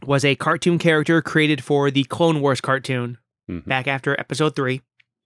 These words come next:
Speaker 1: Um, she was Anakin Skywalker's apprentice, uh, voiced by Ashley Eckstein. Uh, and at the end of the Clone Wars cartoon, she was one of the ones who survived, you know, Order sixty-six or whatever.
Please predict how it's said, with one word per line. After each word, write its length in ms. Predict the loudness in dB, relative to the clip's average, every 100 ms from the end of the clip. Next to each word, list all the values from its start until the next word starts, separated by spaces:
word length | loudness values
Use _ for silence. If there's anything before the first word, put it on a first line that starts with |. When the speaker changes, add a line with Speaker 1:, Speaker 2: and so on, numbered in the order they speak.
| _ -20 -20 -20 -20 _ -4
Speaker 1:
Um, 240 | -2 -2
she 220 | 0 2
was 260 | 4 2 0 -2
Anakin 380 | 0 0 0 -2
Skywalker's 600 | 0 0 0 0 0 -2
apprentice, 600 | -2 -2 0 -2 -2 -8 _ _ _ _ _ _ _
uh, 320 | -4 0 0 0
voiced 240 | 0 2
by 160 | 0 0
Ashley 360 | -2 -2 -4
Eckstein. 340 | -4 -2 -2 -2 _ _ _ _ _ _ _ -4
Uh, 260 | -2 -2 -6 -18 _ _ _ _ _ _ _
and 500 | -2 0 0 -4 -12 -20 _ _ _ _ _ _ _ -6
at 120 | -2
the 140 | 0
end 160 | 0 -2
of 80 | -2
the 80 | -2
Clone 260 | 0 0
Wars 180 | 0 0
cartoon, 720 | 0 -2 -2 -2 0 -2 -4 -8 _ _ _ _
she 300 | -8 -2 0
was 200 | 0 0
one 140 | 0 0
of 40 |
the 60 | 0
ones 180 | 0 0
who 80 |
survived, 880 | 0 0 0 0 2 0 -2 -8 -18 _ _
you 120 | -8 -6
know, 120 | -4
Order 260 | -2 -2 -2
sixty-six 540 | -4 -6 -6 -6 -6
or 40 |
whatever. 340 | -4 -2 -2